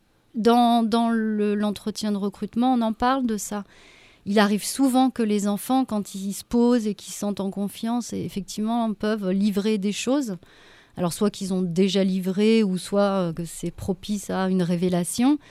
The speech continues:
Et du coup, euh, voilà, nous, on leur demande d'écouter l'enfant, de pas poser de questions pour pas influencer le, le, le, ce que va dire l'enfant.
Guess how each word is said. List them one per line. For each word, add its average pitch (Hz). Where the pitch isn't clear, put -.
Et 196
du 185
coup, 247
euh, 214
voilà, 226
nous, 220
on 190
leur 190
demande 202
d'écouter 214
l'enfant, 262
de 190
pas 220
poser 220
de 202
questions 247
pour -
pas 214
influencer 208
le, 185
le, 190
le, 190
ce -
que 208
va 185
dire 185
l'enfant. 190